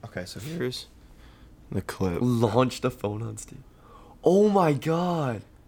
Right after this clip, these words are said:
Speaker 1: And it goes right down. I don't know if they
Speaker 2: Dude.
Speaker 1: showed in this clip,
Speaker 2: That's
Speaker 1: but
Speaker 2: gone,
Speaker 1: the girl's
Speaker 2: man.
Speaker 1: head is, like, destroyed. Like, there's a picture of it.
Speaker 2: Oh my
Speaker 1: Like, sh-,
Speaker 2: God.
Speaker 1: there's just blood all in her hair.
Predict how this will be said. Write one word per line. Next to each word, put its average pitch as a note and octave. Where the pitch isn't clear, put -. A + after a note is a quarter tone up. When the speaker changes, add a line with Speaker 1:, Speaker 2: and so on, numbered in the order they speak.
Speaker 1:
And A2+
it A2+
goes A#2
right G2+
down. G2
I G#2
don't B2
know C#3
if F3
they D#3+
Speaker 2:
Dude. D3+
Speaker 1:
showed C3+
in A2+
this G#2+
clip, G#2+
Speaker 2:
That's C#3+
Speaker 1:
but -
Speaker 2:
gone, A2+
Speaker 1:
the G2
girl's A2+
Speaker 2:
man. E2+
Speaker 1:
head G#2
is, G#2+
like, G2
destroyed. G2
Like, G#2+
there's A#2
a A#2+
picture G2
of F2
it. F2
Speaker 2:
Oh A3+
my A3+
Speaker 1:
Like, A2+
sh-, -
Speaker 2:
God. E3
Speaker 1:
there's G2+
just G2
blood A2+
all G2
in G#2+
her G2
hair. F#2